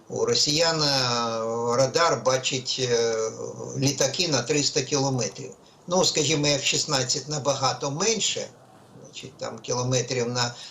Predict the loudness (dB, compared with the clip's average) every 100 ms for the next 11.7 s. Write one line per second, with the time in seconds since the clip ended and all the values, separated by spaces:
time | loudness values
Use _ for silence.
0 | -10 0 2 4 4 4 2 2 2 2
1 | 2 2 2 2 2 2 2 2 2 0
2 | 2 0 0 -4 -4 -4 0 0 0 0
3 | -2 4 4 4 2 2 4 4 4 2
4 | 0 -2 0 0 0 0 0 0 -2 -4
5 | -2 0 0 0 0 0 -2 -6 -20 -20
6 | -12 -4 0 2 0 -2 -4 -2 -4 -2
7 | 0 0 0 -2 -4 -6 -2 -2 0 2
8 | 4 4 4 2 2 2 2 0 0 0
9 | 2 2 2 0 0 -2 -4 -8 -10 -14
10 | -20 -20 -20 -20 -20 -20 -20 -20 -18 -10
11 | -6 -4 -6 -10 -2 2 6